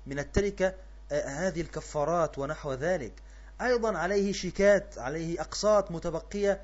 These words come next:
لشركة أو لجهاز بنت أو نحو ذلك،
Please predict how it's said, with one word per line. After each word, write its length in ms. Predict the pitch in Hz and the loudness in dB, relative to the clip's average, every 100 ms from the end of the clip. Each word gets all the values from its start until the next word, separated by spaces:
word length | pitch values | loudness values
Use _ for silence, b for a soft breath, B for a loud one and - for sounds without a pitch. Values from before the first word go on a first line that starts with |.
| B B - | B B -10
لشركة 580 | 135 196 196 196 175 180 | -2 2 2 2 0 0
أو 360 | - 147 143 | -2 -4 -4
لجهاز 960 | 147 147 143 139 143 160 202 208 175 - | -6 -4 -4 -2 0 4 6 6 2 -2
بنت 420 | 180 202 190 - | -2 -2 -4 -6
أو 200 | - 151 | -6 -4
نحو 260 | 160 156 | -6 -6
ذلك، 500 | 147 180 214 190 180 | -2 2 4 2 -2